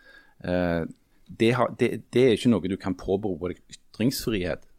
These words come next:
hvis du bryter. Men hvis du som ansatt i, for eksempel i, jeg vet ikke jeg, i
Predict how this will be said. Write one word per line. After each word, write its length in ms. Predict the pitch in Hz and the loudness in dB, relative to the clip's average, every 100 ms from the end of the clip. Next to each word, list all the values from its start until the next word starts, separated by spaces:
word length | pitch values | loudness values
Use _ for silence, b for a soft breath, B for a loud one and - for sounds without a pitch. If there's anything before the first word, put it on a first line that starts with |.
| 85 | -8
hvis 160 | 87 87 | -8 -8
du 60 | |
bryter. 400 | 82 82 90 - - _ _ _ B B B B | -8 -6 -6 -10 -16 _ _ _ B B B B
Men 240 | - 104 101 | 0 0 0
hvis 180 | 107 - | -2 0
du 140 | 120 | 0
som 160 | 117 104 | 2 2
ansatt 400 | 107 - 120 - | 2 0 -2 -2
i, 80 | 92 | -4
for 80 | 104 | -2
eksempel 480 | 92 90 - 80 73 | -2 -2 -4 -4 -2
i, 80 | 78 78 | -2 -4
jeg 160 | 50 - | -6 -12
vet 100 | - | -10
ikke 160 | 67 92 | -8 -8
jeg, 100 | 87 | -8
i 120 | 69 | -12